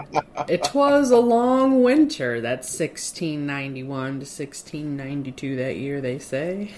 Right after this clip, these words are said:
Speaker 2: <laughs>
Speaker 1: Now, since we are doing the witch trials, I know you've prepared some history about, uh, historic witch trials, what the precedent was leading up to Salem. I did
Speaker 2: Mm-hmm.
Speaker 1: some diving into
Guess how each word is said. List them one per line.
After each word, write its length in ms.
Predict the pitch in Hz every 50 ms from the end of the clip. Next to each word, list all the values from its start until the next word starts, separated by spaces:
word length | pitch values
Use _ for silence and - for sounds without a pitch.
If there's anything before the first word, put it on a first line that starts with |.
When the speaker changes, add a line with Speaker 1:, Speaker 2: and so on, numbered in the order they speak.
| - -
Speaker 2:
<laughs> 800 | 262 254 - - 277 277 - - 320 294 - - 302 302 294 - - - - - - 262 262 - - - - - - - - - - - - - - -
Speaker 1:
Now, 400 | 127 135 135 135 135 131 - - - - -
since 540 | - - - 139 135 170 185 214 226 - -
we 160 | 214 214 196
are 240 | 185 175 175 180 175
doing 580 | 151 151 170 165 165 160 156 156 156 156 151 - - - -
the 100 | - 151
witch 280 | 143 143 143 143 - -
trials, 480 | - 131 110 101 95 92 87 90 - -
I 40 | 110
know 120 | 120 123
you've 220 | 123 131 139 139
prepared 460 | - - 151 151 151 147 143 143 139 -
some 160 | - 131 113
history 480 | 131 147 147 - - 143 135 135 131
about, 420 | 131 120 107 113 113 117 117 117 - - - - - - - - - -
uh, 200 | 110 110 107 98 - - - - - - - - -
historic 560 | - 127 117 - - - 143 131 127 120 - - - -
witch 220 | - 131 131 - -
trials, 340 | - 127 120 120 113 117
what 80 | 117 117
the 60 | 117 117
precedent 540 | - - 156 147 143 - 131 123 123 107
was 260 | 104 120 120 113 113 110
leading 280 | 113 117 107 101 113
up 180 | 143 147 - -
to 100 | - 135
Salem. 680 | - - 131 123 120 120 117 117 113 113 110 107 104 - - - - - - - - -
I 120 | - 117
did 220 | 113 110 127 175 151
Speaker 2:
Mm-hmm. 80 | 139
Speaker 1:
some 200 | 143 120 110 104 104
diving 500 | - 113 110 117 120 113 110 113 113 101
into 600 | 101 113 113 107 - - 117 117 110 107 104